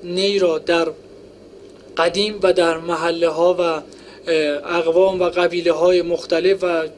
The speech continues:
بعضی از کشورها به صورت‌های مختلفی این ساز را می‌نوازند. بعضی‌ها با لب، بعضی‌ها با دندان، بعضی‌ها مثل چوپان‌ها و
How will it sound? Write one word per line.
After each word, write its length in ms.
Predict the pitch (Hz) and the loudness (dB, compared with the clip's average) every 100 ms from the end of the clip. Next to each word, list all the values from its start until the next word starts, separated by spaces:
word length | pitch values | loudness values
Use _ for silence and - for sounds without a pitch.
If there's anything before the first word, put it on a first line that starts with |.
| - | -4
بعضی 300 | 180 196 185 | -2 0 0
از 140 | 180 | -2
کشورها 640 | - 175 - 175 165 180 | -4 -6 -4 -4 0 0
به 120 | 196 185 | 0 -2
صورت‌های 640 | - 185 175 - 180 180 | -4 -4 -4 -2 0 0
مختلفی 720 | 180 175 - 349 196 381 196 - - - | -2 -8 -4 -2 -2 -4 -6 -10 -20 -16
این 160 | - 190 | -10 -4
ساز 340 | - 185 175 | 0 2 2
را 240 | 170 180 175 - - 185 | 4 2 0 -8 -18 -6
می‌نوازند. 680 | 196 180 151 143 135 131 135 - - - - 185 | -4 -2 -2 -4 -6 -10 -14 -20 -20 -20 -4 2
بعضی‌ها 400 | 196 185 175 175 | 2 2 0 2
با 160 | 180 | 4
لب، 360 | 170 165 175 175 | 2 2 -2 -4
بعضی‌ها 480 | 180 170 170 160 165 | -2 -2 -4 -4 -2
با 140 | 165 | -2
دندان، 540 | 165 160 151 160 170 165 - - - | -2 -4 -4 -6 -6 -8 -18 -20 -4
بعضی‌ها 480 | 180 185 180 170 175 | 0 0 0 -6 -6
مثل 280 | 170 - | -6 -6
چوپان‌ها 800 | - - 175 170 170 156 175 190 185 | -6 -6 -8 0 0 2 0 0 0
و 200 | 170 | -2